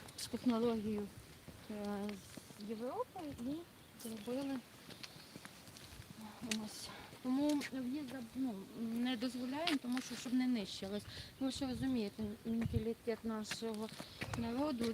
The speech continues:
те, що давалося технології сюди, то воно ж по-, не знімайте мене цього, <laughs> що я багато говорю,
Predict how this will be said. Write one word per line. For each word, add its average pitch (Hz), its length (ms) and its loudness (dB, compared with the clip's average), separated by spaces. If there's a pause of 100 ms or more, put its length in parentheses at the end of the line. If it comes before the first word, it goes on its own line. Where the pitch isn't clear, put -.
(100)
те, 226 120 2
що 220 180 -2
давалося 233 580 2 (140)
технології 233 540 4
сюди, 226 300 2
то 254 140 2
воно 226 220 6
ж - 140 -2
по-, 220 80 -4 (380)
не 233 180 10
знімайте 254 520 10
мене 196 240 8
цього, 208 560 10 (240)
<laughs> - 200 4
що - 260 12
я 269 160 12
багато 269 500 12
говорю, 277 460 12